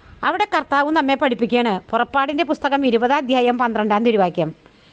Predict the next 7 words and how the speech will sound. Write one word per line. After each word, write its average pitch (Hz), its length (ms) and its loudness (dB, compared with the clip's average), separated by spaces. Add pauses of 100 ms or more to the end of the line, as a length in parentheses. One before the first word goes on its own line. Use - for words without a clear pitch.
(240)
"നീ 262 240 4
ദീർഘകാലം 302 840 2
ജീവിച്ചിരിക്കേണ്ടതിന് 247 1000 2 (340)
നിന്റെ 226 160 2
പിതാവിനെയും 226 760 2
മാതാവിനെയും 208 720 2
ബഹുമാനിക്കുക." 185 960 0